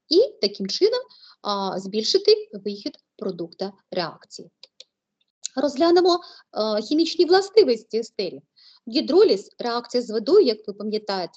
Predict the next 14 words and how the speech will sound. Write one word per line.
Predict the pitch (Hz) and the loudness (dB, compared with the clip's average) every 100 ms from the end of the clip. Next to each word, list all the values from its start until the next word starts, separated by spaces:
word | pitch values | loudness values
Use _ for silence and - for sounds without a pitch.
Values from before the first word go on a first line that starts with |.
| _ | _
це | 269 | -8
зворотня | 262 302 403 - 370 | -4 2 2 2 0
реакція | 247 277 - 370 392 392 _ _ - | 2 -2 -2 -2 -2 -4 _ _ -4
до | 202 262 359 - _ - | 2 2 2 -4 _ -4
естерифікації | 294 - 330 359 - 262 160 - 165 - _ _ _ | -4 -2 -2 -2 -2 -4 -4 -10 -18 -20 _ _ _
і | 214 | -4
є | 226 | -4
характерною | 247 214 208 - 226 392 415 254 | -2 -4 -4 -4 0 2 2 0
хімічною | - 180 190 233 349 349 | -4 -12 -10 -4 0 0
властивістю | 254 185 - 185 208 208 202 | 0 -6 -6 -6 -6 -6 -10
естерів. | 196 _ 170 160 156 _ _ _ | -10 _ -10 -10 -12 _ _ _
За | 214 339 | 2 4
наявності | 370 440 427 403 - 381 | 6 6 4 0 -2 -4
каталізаторів | 370 339 330 277 415 523 247 | -2 0 0 -2 -2 -2 -6